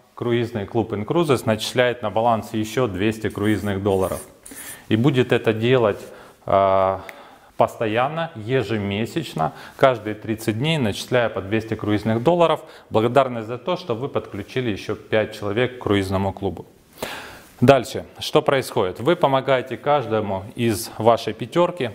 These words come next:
также выйти на бесплатное членство или также включиться, а, в построение бизнеса здесь. То есть каждый приглашает по пять человек, и вы уже им в этом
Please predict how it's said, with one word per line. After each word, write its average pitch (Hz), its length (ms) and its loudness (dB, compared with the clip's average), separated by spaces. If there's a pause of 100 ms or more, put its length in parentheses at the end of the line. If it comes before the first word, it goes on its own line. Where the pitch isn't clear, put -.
(160)
также 120 300 2
выйти 113 300 0
на 104 140 -4
бесплатное 147 600 -2
членство 131 560 -2 (240)
или 160 140 4
также 135 360 0
включиться, 110 800 -4 (300)
а, 95 500 2
в - 180 -14
построение 117 600 -2
бизнеса 92 540 -2
здесь. 87 360 -8 (360)
То 117 80 6
есть 104 140 2
каждый 160 300 4
приглашает 113 800 0
по 120 160 0
пять 110 320 0
человек, 95 480 -2 (240)
и 113 140 0
вы 139 260 4
уже 113 400 0
им 113 300 0
в 92 80 -2
этом 104 280 0